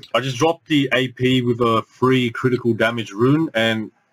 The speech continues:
it dropped at a good state because vitality is near maximum,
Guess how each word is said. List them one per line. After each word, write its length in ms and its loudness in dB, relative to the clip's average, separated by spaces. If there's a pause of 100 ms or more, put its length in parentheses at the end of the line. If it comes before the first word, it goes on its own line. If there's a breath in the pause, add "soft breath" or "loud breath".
it 80 -6
dropped 420 -4
at 80 0
a 60 -2
good 200 0
state 480 -4
because 220 -6
vitality 720 -2
is 120 -10
near 200 -2
maximum, 600 -2